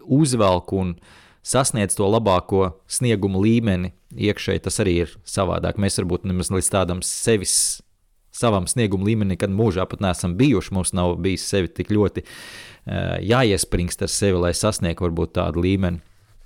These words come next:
Līdz ar to, nu, es teiktu, ka tas ir nedaudz varbūt nepamatot mums uzbrukt gan Hamiltonam, gan arī Tsunodam šajā ziņā. Protams, tur mēs varam teikt, "Nu, nedrīkst tā lamāties", un, bet, eh, tur vienmēr jāskatās tā otra puse ir, un, eh,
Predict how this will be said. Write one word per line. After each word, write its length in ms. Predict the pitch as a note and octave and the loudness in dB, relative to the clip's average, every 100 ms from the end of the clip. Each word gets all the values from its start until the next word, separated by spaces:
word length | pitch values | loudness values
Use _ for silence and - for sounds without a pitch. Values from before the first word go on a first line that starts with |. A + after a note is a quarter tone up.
| - _ - | -20 _ -4
Līdz 300 | G2+ G2 F2+ | 0 0 0
ar 60 | |
to, 220 | F2 G#2 G#2+ | 0 0 0
nu, 380 | A#2+ A#2 G#2 - A2 | 0 -2 -2 -6 -8
es 120 | G2 | -4
teiktu, 280 | - G#2+ - | -2 -2 -4
ka 80 | |
tas 240 | - A2+ - | -4 -2 -2
ir 60 | |
nedaudz 580 | G#2 C3 C#3 B2+ F#2+ F2+ | -2 0 0 2 2 2
varbūt 320 | G#2 F#2+ F#2 - - - - - - _ _ | 0 2 0 -2 -20 -20 -20 -20 -20 _ _
nepamatot 720 | - A#2 C3+ G#2+ F#2+ G#2 F#2 G2 | -2 0 2 0 0 0 0 0
mums 220 | F#2 - | -2 0
uzbrukt 320 | A#2+ G2+ E2+ | 0 0 -2
gan 220 | F#2 D#3 D#3 | 0 0 2
Hamiltonam, 600 | D#3+ D3+ G#2 G2 F2+ F2 | 0 2 0 0 -2 0
gan 120 | G#2 | 0
arī 160 | F#2+ | 0
Tsunodam 640 | F2 - G2+ G#2+ D3+ A#2+ F#2+ | 0 0 0 2 2 2 0
šajā 300 | - G2 F#2 | 0 0 2
ziņā. 320 | G2+ F#2+ F2 | 0 0 0
Protams, 480 | - E3+ D#3+ G2 F2 | 2 4 4 0 -4
tur 140 | - | -6
mēs 180 | F#2+ F2 | -4 -4
varam 160 | G2+ F2+ | -2 -2
teikt, 200 | G2 F2+ | -2 -2
"Nu, 60 | G2 | -2
nedrīkst 320 | B2 G#2 - | 0 0 0
tā 80 | F#2 | 0
lamāties", 580 | G2+ A2 E2+ - F2 - | 0 0 0 0 -2 -2
un, 140 | F#2 F2 | -4 -4
bet, 320 | - F2+ - | -2 -4 -2
eh, 120 | F2+ | -2
tur 180 | F2 A2+ | 0 2
vienmēr 280 | B2 A2 G#2 | 2 2 2
jāskatās 400 | A2 - F#2 F2 | 0 -2 -4 -4
tā 140 | G#2 | 0
otra 380 | F#2 G2+ A2 - | 2 2 0 -2
puse 500 | - F#2 G#2 - F#2+ | -4 -2 -2 -2 -2
ir, 220 | E2 E2+ | -4 -4
un, 320 | F2 E2 E2 E2 | -4 -4 -4 -4
eh, 420 | E2 E2+ E2+ | -4 -2 -2